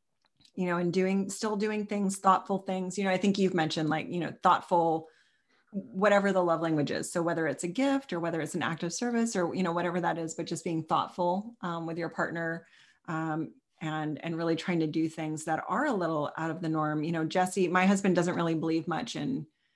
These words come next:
birthdays or holidays. He's just not big, you know, for him, it's like, "Well, it's just another day of the year." And yet, you know, for my birthday this year, he really did surprise me. Um, and that really meant a lot to me,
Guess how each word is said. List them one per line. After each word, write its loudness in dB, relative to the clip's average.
birthdays 2
or 0
holidays. 2
He's 6
just 0
not 4
big, 4
you 4
know, 4
for 4
him, 4
it's 0
like, 4
"Well, 4
it's 4
just 0
another 4
day 4
of 4
the 6
year." 2
And 8
yet, 8
you 4
know, 4
for 2
my 6
birthday 4
this 0
year, 2
he 4
really 6
did 2
surprise -2
me. 0
Um, 2
and 6
that 6
really 4
meant 6
a 8
lot 4
to 0
me, -4